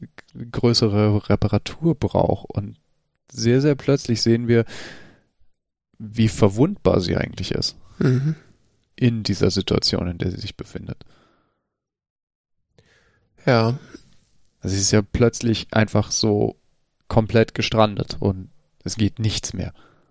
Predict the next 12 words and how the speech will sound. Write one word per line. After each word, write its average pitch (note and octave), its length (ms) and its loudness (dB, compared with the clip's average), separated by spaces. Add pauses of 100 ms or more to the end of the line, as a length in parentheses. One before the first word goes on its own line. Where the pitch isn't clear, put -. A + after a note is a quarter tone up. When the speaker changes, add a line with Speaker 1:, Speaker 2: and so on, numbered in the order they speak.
(360)
Speaker 2:
Ja. F3 160 2 (880)
Speaker 1:
Und G2+ 300 -2
wenn G#2+ 340 0
sie A2 160 -2
nicht A2 240 -2
die A2+ 80 2
Möglichkeit A2 600 2
hätte A2 180 2
in A2 100 -2
dem G#2 200 -2
Sinne A2 260 -2
von, G#2 440 -8